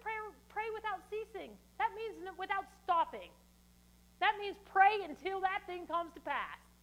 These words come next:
So you know that hope wall out there? He says it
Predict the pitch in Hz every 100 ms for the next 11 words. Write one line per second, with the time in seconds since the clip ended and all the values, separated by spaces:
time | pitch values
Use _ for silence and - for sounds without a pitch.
0 | - - - - - - - - - -
1 | 349 370 403 440 392 339 440 427 427 427
2 | 427 440 453 453 466 466 - 415 - 440
3 | 381